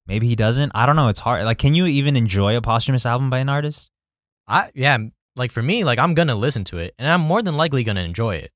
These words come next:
Speaker 1: Right.
Speaker 2: And then, like, I prob-, but probably in the back of my mind, I'm gonna be like, like,
Speaker 1: Did they want this
Speaker 2: yeah,
Speaker 1: to
Speaker 2: did
Speaker 1: be
Speaker 2: they
Speaker 1: out?
Speaker 2: want this? Or, it,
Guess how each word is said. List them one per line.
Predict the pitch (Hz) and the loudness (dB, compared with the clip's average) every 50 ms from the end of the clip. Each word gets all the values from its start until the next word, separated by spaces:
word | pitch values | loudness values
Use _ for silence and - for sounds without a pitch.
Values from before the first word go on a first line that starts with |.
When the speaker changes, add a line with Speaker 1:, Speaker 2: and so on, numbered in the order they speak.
| _ | _
Speaker 1:
Right. | - 87 85 82 78 - - - 90 _ _ _ - | -12 -10 -10 -10 -10 -12 -14 -20 -20 _ _ _ -10
Speaker 2:
And | 123 123 123 117 | -8 -6 -4 -4
then, | 113 113 117 107 110 - _ _ _ - 120 _ _ _ _ _ _ _ _ - 123 | -2 -4 -4 -6 -8 -10 _ _ _ -20 -20 _ _ _ _ _ _ _ _ -10 -10
like, | 123 113 | -8 -8
I | - 127 | -8 -8
prob-, | 120 - 151 156 139 123 117 | -4 0 0 0 0 0 -2
but | 123 120 101 | -4 -4 -2
probably | - 143 170 185 185 175 | 0 2 2 2 2 0
in | 143 | -2
the | 120 | 0
back | 98 110 107 104 | 0 0 0 0
of | 95 | -2
my | 92 | -4
mind, | 90 92 101 107 92 | -4 -2 -4 -4 -4
I'm | 82 82 | -6 -8
gonna | 82 80 | -10 -10
be | 78 82 80 | -10 -12 -12
like, | 73 67 69 - _ _ _ _ _ _ _ _ | -12 -14 -14 -18 _ _ _ _ _ _ _ _
like, | - - | -14 -10
Speaker 1:
Did | 101 95 | -6 -4
they | 107 104 | -2 -2
want | 98 85 78 80 92 101 - | -2 -4 -6 -8 -8 -8 -6
this | 107 | -4
Speaker 2:
yeah, | 107 95 | -4 -4
Speaker 1:
to | 87 - | -4 -2
Speaker 2:
did | - 101 | -4 -4
Speaker 1:
be | 87 | -2
Speaker 2:
they | 87 | -2
Speaker 1:
out? | 85 90 - | -2 0 0
Speaker 2:
want | 123 123 | 0 0
this? | 139 139 - | -2 -4 -2
Or, | 156 156 165 170 | 0 2 2 2
it, | 175 175 - | 2 0 -4